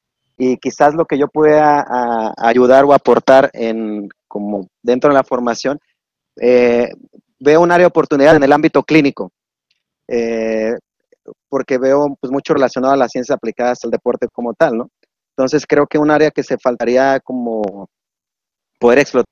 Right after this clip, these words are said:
en demasía, y sobre todo entendiendo las problemáticas a nivel mundial que tenemos de enfermedades crónicas,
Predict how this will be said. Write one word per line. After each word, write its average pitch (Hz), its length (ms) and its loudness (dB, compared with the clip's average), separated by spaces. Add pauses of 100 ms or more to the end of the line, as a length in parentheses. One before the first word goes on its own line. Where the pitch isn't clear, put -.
en 139 140 -2
demasía, 131 520 -2
y 120 80 -8
sobre 110 220 -4
todo 131 340 2
entendiendo 120 480 -4
las 123 180 -2
problemáticas 113 760 -4 (600)
a - 40 -8
nivel 113 260 2
mundial 127 300 0
que 127 80 -6
tenemos 120 400 -2
de 127 80 -2
enfermedades 113 460 -4
crónicas, 131 520 -6